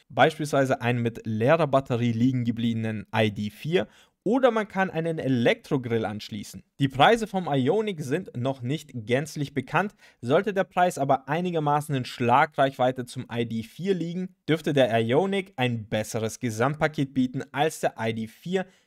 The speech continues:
Zudem sieht er meiner ganz persönlichen Meinung nach besser aus. Vor allem das Interieur spricht mich deutlich mehr an als das vom I D vier.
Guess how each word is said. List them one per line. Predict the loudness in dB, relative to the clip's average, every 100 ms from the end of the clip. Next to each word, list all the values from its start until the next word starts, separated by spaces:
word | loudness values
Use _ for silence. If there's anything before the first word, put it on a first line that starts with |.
| _
Zudem | -6 -4 -2 0 0 -4
sieht | -6 -4
er | -2
meiner | -2 0 -2 -2
ganz | -6 0 2 2 -2
persönlichen | -6 -4 -6 -6 -4
Meinung | -2 -2 -2
nach | -2 -2 -4 _ -6
besser | -6 -4 -8 -4
aus. | 6 6 6
Vor | -4 -6 0
allem | 0 2
das | 0 -2 -8
Interieur | -8 -4 -4 0 0 0 -2 -8 _
spricht | -16 -6 -6 -4
mich | -8 -4
deutlich | -2 -2 -4 -10 -6
mehr | -2 2 2
an | 2 -4
als | -4 -8 -6
das | -10 -8
vom | -12 -10
I | -10
D | -10 -12
vier. | -8 -4 -4